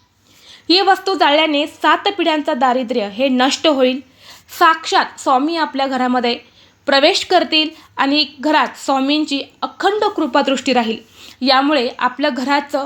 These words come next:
गोकुळ होईल आणि घरामध्ये सुख, शांती, समृद्धी सर्व काही टिकेल. असा हा अत्यंत प्रभावी उपाय मी तुम्हाला आज या व्हिडिओमध्ये सांगणार आहे.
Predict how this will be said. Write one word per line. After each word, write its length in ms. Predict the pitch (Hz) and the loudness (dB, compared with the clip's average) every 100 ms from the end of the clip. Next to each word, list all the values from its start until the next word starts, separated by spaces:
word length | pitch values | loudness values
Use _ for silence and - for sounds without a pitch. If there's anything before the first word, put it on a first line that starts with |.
| - | -6
गोकुळ 520 | 240 302 294 - 359 | -2 0 0 2 4
होईल 340 | 392 339 285 294 - - - | 4 2 0 -2 -8 -16 -4
आणि 180 | 277 294 | -2 0
घरामध्ये 520 | 294 294 294 294 262 | 0 0 0 0 -4
सुख, 480 | 262 - 349 359 359 | -6 -2 0 0 -2
शांती, 500 | - 294 285 269 294 | -2 0 0 -2 -4
समृद्धी 600 | - 294 247 285 214 262 | -2 0 0 0 -2 -6
सर्व 400 | - 294 285 294 | -2 0 0 0
काही 260 | 320 277 240 | 0 0 0
टिकेल. 320 | 233 220 214 - - - - - | -2 -4 -4 -6 -20 -20 -16 -8
असा 200 | 285 339 | 0 2
हा 140 | 320 - | 2 0
अत्यंत 420 | 302 - 359 381 | -4 0 -2 0
प्रभावी 460 | 381 370 294 285 277 | 0 2 2 0 -2
उपाय 300 | 269 247 233 220 | -4 -2 -4 -4
मी 120 | 233 262 | -6 -4
तुम्हाला 400 | 277 262 240 226 - | -2 -2 -2 -4 -2
आज 180 | 262 247 | -2 2
या 40 | |
व्हिडिओमध्ये 500 | 320 277 247 240 254 | 0 2 0 2 0
सांगणार 360 | 330 294 220 214 | 0 -2 0 -2
आहे. 160 | 214 | -4